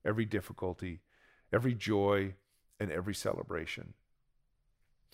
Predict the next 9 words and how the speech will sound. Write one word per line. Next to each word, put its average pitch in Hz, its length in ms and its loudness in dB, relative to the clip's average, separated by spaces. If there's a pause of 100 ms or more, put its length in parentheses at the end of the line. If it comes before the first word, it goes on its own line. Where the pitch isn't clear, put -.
(1000)
I 110 80 4
pray 131 260 6
that 117 140 6
we 117 120 4
would 110 140 2
not 101 180 2
be 107 100 -2
like 101 200 0
Ahaz 87 760 -4